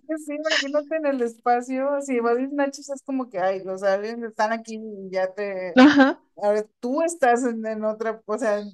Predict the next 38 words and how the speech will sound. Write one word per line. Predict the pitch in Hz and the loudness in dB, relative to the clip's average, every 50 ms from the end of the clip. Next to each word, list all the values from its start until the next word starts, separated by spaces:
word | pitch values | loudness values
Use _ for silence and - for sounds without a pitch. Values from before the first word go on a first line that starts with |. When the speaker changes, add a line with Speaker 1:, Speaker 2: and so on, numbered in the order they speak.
| - _ | -14 _
Speaker 1:
fuera | - 233 233 240 247 | 2 2 6 10 10
de | 269 269 | 10 10
tu | - - | 10 10
Speaker 2:
Exactamente. | 220 196 190 - 208 208 214 220 233 262 | 10 10 10 12 10 10 10 10 8 8
Speaker 1:
contexto. | 320 - - 294 254 226 - 277 | 6 4 2 2 2 2 2 0
<laughs> | 277 285 285 285 285 285 285 302 285 - - 311 - _ _ _ _ _ _ _ _ - | -2 -2 -2 -2 -2 -4 -6 -6 -8 -10 -16 -20 -20 _ _ _ _ _ _ _ _ 10
Speaker 2:
O | 220 233 247 | 12 12 12
sea, | 247 254 226 226 | 12 12 12 12
no | 240 240 240 - | 12 10 8 10
pue-, | - 262 262 247 | 10 10 12 12
no, | 254 247 247 | 12 10 12
no, | 247 254 247 | 12 12 12
no | 247 240 233 | 12 10 10
sabes | 240 269 240 262 285 277 285 | 10 10 10 12 10 10 10
a | 254 | 10
dónde | 247 254 254 254 277 262 | 10 10 10 8 6 4
correr, | - - 226 208 208 214 220 247 277 285 - | 4 4 6 8 10 12 12 12 12 12 10
estás | 247 233 - 247 233 240 - | 8 8 8 6 6 8 10
sola | 247 247 262 262 262 - | 10 12 12 10 10 10
en | 240 233 | 12 12
una | 240 254 277 254 | 12 12 12 10
nave, | 233 233 226 226 247 247 285 339 440 480 - _ _ _ _ | 10 10 10 10 10 12 10 10 8 6 2 _ _ _ _
Speaker 1:
Sí. | _ - - - 381 185 - 269 | _ -18 -12 -10 -8 -6 6 8
Speaker 2:
no | 240 226 | 8 10
te | - 247 | 10 10
puedes | - 254 247 277 - | 10 12 12 12 10
esconder | 262 254 - 247 233 233 240 262 254 - | 6 6 8 10 10 12 12 12 12 10
porque | 285 285 - - 196 196 | 8 6 8 8 6 8
esa | 202 - 349 - | 8 8 6 8
cosa | - 269 277 269 320 - | 8 8 10 10 8 6
te | 277 | 6
está | 262 - 233 - | 4 4 2 4
cazando, | - 247 233 - 202 202 247 285 240 214 208 | 4 2 6 8 8 10 12 12 12 12 12
o | 226 240 | 12 12
sea, | 294 330 | 12 12
es | 311 - | 10 10
una | - 285 277 277 | 12 12 12 12
criatura | 269 226 226 233 - - 233 226 233 226 - - - | 12 10 10 10 8 6 4 6 8 8 8 6 6